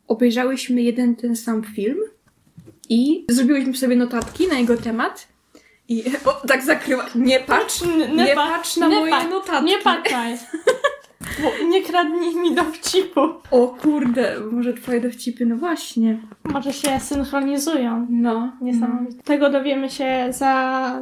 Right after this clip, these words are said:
Speaker 2: za momentów kilka.
Speaker 1: <laughs> Tak. Obejrzałyśmy jeden ten sam film na Netflixie i mamy, każda zrobiła notatki i każda ma pomysł na to,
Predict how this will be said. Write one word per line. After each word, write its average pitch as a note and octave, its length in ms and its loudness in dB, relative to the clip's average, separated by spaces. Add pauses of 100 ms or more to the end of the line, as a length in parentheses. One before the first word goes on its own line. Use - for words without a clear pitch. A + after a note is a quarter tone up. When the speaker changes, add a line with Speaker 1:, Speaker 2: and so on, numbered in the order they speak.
Speaker 2:
za C#4 140 4
momentów C4+ 560 -2
kilka. A3+ 560 -4 (160)
Speaker 1:
<laughs> D4 200 -2
Tak. B3+ 220 2 (220)
Obejrzałyśmy C#4+ 600 0
jeden C4 280 -2
ten B3+ 180 -6
sam B3 220 -2
film C#4 300 0
na B3 100 0
Netflixie D4 580 -2
i C4+ 200 0
mamy, B3 420 0 (260)
każda C#4 260 0
zrobiła B3+ 380 2
notatki D#4 640 0
i B3+ 40 -8
każda C4 320 0
ma A#3+ 400 2 (440)
pomysł C4 500 2
na B3 200 2
to, B3+ 340 0